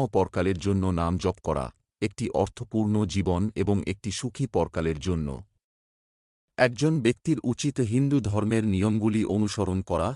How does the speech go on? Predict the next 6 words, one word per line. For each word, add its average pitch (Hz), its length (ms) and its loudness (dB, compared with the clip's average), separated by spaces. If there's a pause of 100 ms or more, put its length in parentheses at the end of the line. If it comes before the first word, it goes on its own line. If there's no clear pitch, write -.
(360)
এবং 107 200 2 (100)
ক্রমাগত 135 520 0 (140)
আধ্যাত্মিক 110 600 -2
কার্যকলাপ 90 640 0 (100)
অনুশীলন 95 540 -2
করা। 65 280 -6